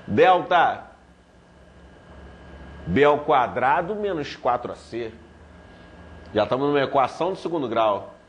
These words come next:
Quem tá fazendo o papel do B é o um. Então vai ficar um ao quadrado menos quatro vezes um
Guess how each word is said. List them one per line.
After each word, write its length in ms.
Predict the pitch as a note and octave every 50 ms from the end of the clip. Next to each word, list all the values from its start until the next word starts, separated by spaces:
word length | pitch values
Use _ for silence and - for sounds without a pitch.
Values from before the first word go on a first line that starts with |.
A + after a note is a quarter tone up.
| _ _ _
Quem 180 | - B3 C4
tá 100 | - B3+
fazendo 300 | - - G#3+ F#3 F3 G#3
o 40 | G#3
papel 320 | E3+ F#3+ D#3 - F3 F3
do 100 | D#3+ C#3+ C3
B 460 | G2+ G#2+ D#3+ G3 G#3+ G3 E3 D#3+ - -
é 80 | B2+
o 100 | D#3+ G#3
um. 320 | F#3+ E3 E3+ F#3 G#3 G#3 - - - - - - - _ _ _
Então 140 | _ D3+ D3+
vai 100 | D#3 D3+
ficar 320 | D3+ - - - D3+ C#3
um 200 | C3+ C#3 D3 D#3
ao 140 | E3 E3+ E3+
quadrado 640 | E3+ G#3 G3+ F3+ C3+ A#2+ A#2 A2+ A2+ G#2+ G2+ G#2 G2 - - - - - - - - -
menos 500 | - A2 C3 C#3+ C#3+ C3+ B2+ - - -
quatro 520 | - - A#2 G#2 G#2 A2 - - C3+ D#3 E3 D#3 - - - - - - - - - - - - - - - - - - -
vezes 840 | G#2 G2+ F#2+ G2 A#2+ D#3+ E3+ E3+ D#3+ D3 A#2+ B2 C3 A#2 G#2+ F2+ F#2
um 240 | A#2 A#2+ C3+ D#3